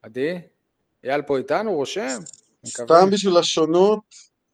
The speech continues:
Speaker 2: אני אלך על, אה, שלוש שתיים לבאר שבע.
Speaker 1: כן, הזכרת מקרים בעבר שהיו, קרו דברים כאלה. אה,
Speaker 2: נכון.
Speaker 1: ו-, לפי הסדר הכרונולוגי, המשחק הבא שיעניין, יעניין אותנו יום,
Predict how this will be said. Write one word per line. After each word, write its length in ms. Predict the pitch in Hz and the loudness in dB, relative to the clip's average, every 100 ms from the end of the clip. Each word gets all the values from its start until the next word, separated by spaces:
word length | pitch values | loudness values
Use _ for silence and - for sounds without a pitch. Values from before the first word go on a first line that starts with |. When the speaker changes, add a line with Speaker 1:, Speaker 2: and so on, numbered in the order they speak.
| _ | _
Speaker 2:
אני 240 | 117 120 123 | -8 -6 -2
אלך 260 | 139 139 | -2 -2
על, 180 | 151 143 | -2 0
אה, 180 | 135 135 | 0 0
שלוש 360 | - 143 139 135 | -2 -2 -2 -2
שתיים 280 | 135 131 123 | 0 0 0
לבאר 280 | 120 113 | -4 -4
שבע. 400 | 104 117 107 101 98 _ _ _ _ _ _ _ _ _ _ _ _ _ _ | -4 -6 -6 -6 -12 _ _ _ _ _ _ _ _ _ _ _ _ _ _
Speaker 1:
כן, 120 | 185 | -8
הזכרת 380 | 151 - 160 160 | -8 -2 -2 0
מקרים 360 | 151 139 139 131 | -2 -2 -2 0
בעבר 340 | 127 120 120 | -2 -2 -6
שהיו, 400 | - 117 117 113 110 107 107 107 | -6 -8 -8 -10 -14 -18 -20 -20
קרו 240 | - 117 | -14 -12
דברים 300 | 113 113 113 | -12 -12 -12
כאלה. 340 | 113 117 139 185 - _ _ _ _ - | -10 -6 -4 -6 -10 _ _ _ _ -8
אה, 760 | 135 139 143 143 143 143 147 147 | -2 0 2 2 0 0 0 0
Speaker 2:
נכון. 120 | 135 151 | 0 -2
Speaker 1:
ו-, 280 | 156 - _ _ _ - | -2 -8 _ _ _ -12
לפי 240 | 143 - | -10 -2
הסדר 300 | 160 180 170 | -2 0 0
הכרונולוגי, 540 | 170 - 151 160 180 170 | 0 0 0 0 0 0
המשחק 420 | 160 - 156 156 | -2 -4 -6 -2
הבא 180 | 151 165 | 0 0
שיעניין, 580 | 165 151 156 170 170 151 | -2 -4 -4 -4 -4 -2
יעניין 280 | 147 165 175 | -2 -4 -6
אותנו 560 | 170 165 165 160 165 156 | -2 -2 -2 -4 -4 -4
יום, 160 | 160 | -6